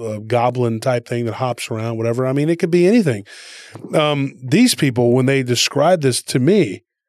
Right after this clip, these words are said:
well, the one guy, it, he described it as a chupacabra.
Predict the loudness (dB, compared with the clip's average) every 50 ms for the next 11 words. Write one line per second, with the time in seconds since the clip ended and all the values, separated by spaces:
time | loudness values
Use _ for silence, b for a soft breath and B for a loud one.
0 | _ _ _ _ _ _ _ -2 0 0 2 2 2 2 2 2 0 0 0 0
1 | -2 -2 -4 -4 -6 -6 -8 -8 -2 -2 -2 0 0 0 0 2 0 0 0 0
2 | 2 2 2 2 2 0 2 0 -4 -4 -2 0 0 0 0 -2 -2 -2 -2 0
3 | 0 0 0 -2 -6